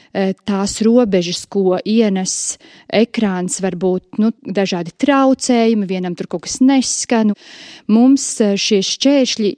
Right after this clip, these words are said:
ļoti bieži vispār pazuda, un, em, mācības mijās ar jokiem, ar, em, ar sadraudzības brīžiem,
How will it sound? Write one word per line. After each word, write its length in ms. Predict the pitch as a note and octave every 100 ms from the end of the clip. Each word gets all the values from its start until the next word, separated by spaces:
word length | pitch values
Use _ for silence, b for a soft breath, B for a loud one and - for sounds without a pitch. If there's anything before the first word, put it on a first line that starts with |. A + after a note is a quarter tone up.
| -
ļoti 500 | G#3+ C#4 A#3+ - F#3+
bieži 680 | A#3 B3+ F#3+ F3 F3+ F#3 -
vispār 440 | B3 - - F3+ -
pazuda, 580 | D#4 E4 G3+ G3 F#3+ A3 B B B B
un, 440 | G3+ G#3 G3 G3 G3
em, 540 | F#3+ F#3+ F#3+ F#3+ - - - -
mācības 840 | G3+ A3 C4 - A#3 G#3 E3+ -
mijās 600 | G#3 A3 A3 F#3 F#3 -
ar 260 | F#3+ F3+ F#3+ -
jokiem, 880 | G3 F3+ G#3 C#4+ - - F4+ G4 F#4+ B B B B
ar, 240 | - F#3+ F#3+ F3+
em, 540 | F#3 F#3 F3+ F3+ D#3+ - -
ar 120 | F#3
sadraudzības 1080 | - - G3 G#3+ D#4+ F4 E4+ D4+ D4 C4+ A#3 A3
brīžiem, 880 | B3+ C4+ C#4+ B3 B3+ B3 A#3 A3+